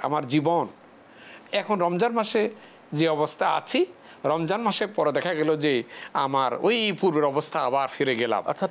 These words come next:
Speaker 2: মাহে রমাদান আমার অবস্থার কোনো পরিবর্তন
Speaker 1: পরিবর্তন
Speaker 2: ঘটালো না।
Speaker 1: পরিশোধিত হলো
Speaker 2: হলো
Speaker 1: না,
Speaker 2: না।
Speaker 1: পরিশোধিত হলো না। তাহলে এই তাজকিয়ে নফস বা পরিশুদ্ধি করার জন্যে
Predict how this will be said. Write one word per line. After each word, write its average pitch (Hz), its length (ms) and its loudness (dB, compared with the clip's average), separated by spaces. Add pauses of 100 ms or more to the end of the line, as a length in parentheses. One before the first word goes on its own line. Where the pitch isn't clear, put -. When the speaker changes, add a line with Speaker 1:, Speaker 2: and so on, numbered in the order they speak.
Speaker 2:
মাহে 185 220 0
রমাদান 196 420 2
আমার 175 220 4
অবস্থার 160 520 0
কোনো 156 300 0
পরিবর্তন 160 500 2
Speaker 1:
পরিবর্তন 196 300 2
Speaker 2:
ঘটালো - 180 0
না। 139 100 -2
Speaker 1:
পরিশোধিত 190 640 2
হলো 311 120 0 (380)
Speaker 2:
হলো 160 160 2
Speaker 1:
না, 123 100 0
Speaker 2:
না। 95 60 -2
Speaker 1:
পরিশোধিত 190 680 2 (1000)
হলো 113 200 -2
না। 87 100 -14 (600)
তাহলে 196 160 -2
এই 220 120 2
তাজকিয়ে 247 580 -2
নফস 190 400 -2
বা 160 160 2
পরিশুদ্ধি 185 640 0
করার 147 360 0
জন্যে 123 380 0